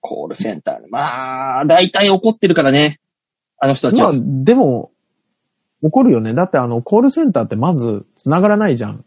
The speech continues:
Speaker 2: 一発で。
Speaker 1: うん。
Speaker 2: 少々お待ちくださいでずっと待たせてから、あの、お待たせしましたで来るじゃない。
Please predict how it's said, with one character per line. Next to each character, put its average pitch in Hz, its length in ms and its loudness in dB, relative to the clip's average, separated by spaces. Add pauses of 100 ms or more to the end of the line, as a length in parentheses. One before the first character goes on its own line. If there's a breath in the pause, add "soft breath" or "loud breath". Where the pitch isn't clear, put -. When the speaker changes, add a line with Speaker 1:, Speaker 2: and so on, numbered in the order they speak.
Speaker 2:
一 127 140 0
発 - 220 -4
で。 104 200 -8
Speaker 1:
う 120 80 -4
ん。 95 180 -6 (1160)
Speaker 2:
少 254 180 2 (180)
々 110 80 -2
お 113 140 -8
待 131 160 0
ち - 80 -16
く 139 80 -2
だ 139 100 -2
さ 143 80 -2
い 117 60 0
で 107 80 -2
ず 127 160 -2
っ 151 40 -4
と 165 100 -2
待 151 120 -2
た 170 100 -2
せ 151 140 -6
て 123 140 -6
か 151 100 -2
ら、 233 320 0 (800)
あ 135 160 -2
の、 120 160 -4
お 117 140 -6
待 139 120 0
た 147 120 -2
せ - 120 -10
し - 160 -8
ま 143 80 -2
し - 60 -10
た 110 100 -4
で 104 80 -8
来 - 100 -6
る 110 80 -2
じ 101 80 -8
ゃ 101 60 -12
な 98 160 -14
い。 123 80 -20